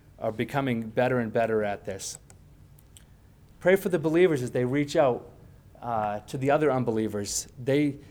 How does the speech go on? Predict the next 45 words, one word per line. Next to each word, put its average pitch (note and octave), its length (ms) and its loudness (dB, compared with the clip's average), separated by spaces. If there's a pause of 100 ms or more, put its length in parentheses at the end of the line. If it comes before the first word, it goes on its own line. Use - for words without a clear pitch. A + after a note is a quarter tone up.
(220)
they're D#3 120 6
making E3+ 320 2
comments E3+ 540 -2
like, C3 160 2 (500)
"More D3 220 4
than, C3+ 360 0 (560)
more D3 200 2
than E3 120 2
half E3 300 2
of D3 100 0
us C3 200 2
are B2 40 2
believers C3 520 0
now. A2 180 -2
We A#2 160 -2
need C3 160 -2
to B2+ 100 -4
keep D3+ 360 -4
reaching C#3 360 0
those G#2 380 -4 (380)
that, A2+ 340 0
that A#2+ 140 0
haven't B2+ 240 -2
accepted A#2 480 -2
Christ G#2+ 380 -4
yet." F#2+ 200 -8
They're A2 140 0
burdened A#2+ 480 0
for A2+ 140 -8
those G#2+ 200 -2
people A#2+ 340 -4
in G#2+ 100 -4
their G#2 120 -6
village. F#2+ 420 -10 (1700)
And C#3+ 120 -2
then D3+ 120 0
for F3+ 100 0
the D#3+ 80 2
newly D#3 260 2
appointed C#3+ 400 0
elders C3 300 0
to C3 80 -6
be A#2+ 140 -4
faithful C3 440 -2
shepherds G#2+ 680 -6